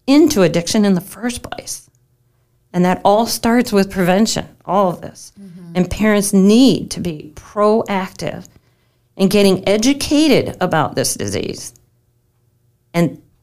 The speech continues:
Speaker 1: you know, that really doesn't care if the parents understand. You know, this disease doesn't care if you know
Speaker 2: Mm.
Speaker 1: that it's a disease or not. It'll take your children down with a vengeance either way, now or later, just the same.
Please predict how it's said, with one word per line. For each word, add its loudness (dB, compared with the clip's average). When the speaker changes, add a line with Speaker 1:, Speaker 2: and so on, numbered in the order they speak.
Speaker 1:
you -4
know, 2
that -4
really 2
doesn't 0
care 0
if -8
the -6
parents -4
understand. -4
You 0
know, 0
this -2
disease -2
doesn't -6
care -8
if -10
you -4
know 0
Speaker 2:
Mm. -18
Speaker 1:
that -2
it's -4
a 0
disease -2
or -8
not. -10
It'll 0
take -2
your -4
children 0
down 0
with 0
a 0
vengeance 0
either 0
way, 0
now -2
or -2
later, -2
just -8
the -8
same. -8